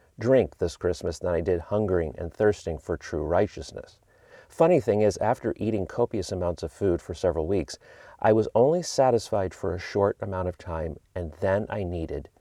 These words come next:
no, that's not true, I wanted and craved still more. But we see from our message in Matthew that when we hunger and thirst after God, we will be satisfied. Yet again, another amazing promise that fills us up completely,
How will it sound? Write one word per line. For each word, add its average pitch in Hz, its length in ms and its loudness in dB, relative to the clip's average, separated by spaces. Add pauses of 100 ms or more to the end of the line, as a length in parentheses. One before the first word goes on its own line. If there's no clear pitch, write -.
(100)
no, 92 200 -2
that's 90 240 -2
not 76 140 -4
true, 78 260 -6 (380)
I 104 80 4
wanted 95 680 0 (200)
and 98 160 -2
craved 82 680 -4
still - 400 -6
more. 85 400 -2 (800)
But 143 120 10
we 139 120 6
see 226 220 2
from 202 220 2
our 123 100 4
message 107 400 0
in 85 100 0
Matthew 90 480 -2 (300)
that 98 160 10
when 117 140 4
we 107 140 4
hunger 175 360 0
and 139 160 0
thirst 104 340 0
after 85 360 -4
God, 101 400 -4 (600)
we 117 160 4
will 127 120 4
be 113 100 2
satisfied. 95 760 -2 (680)
Yet 139 200 8
again, 127 280 4
another 120 460 6
amazing 87 440 0
promise 85 400 -4
that - 180 -4
fills 90 380 -2
us 87 260 -6
up 90 160 -8
completely, 90 720 -4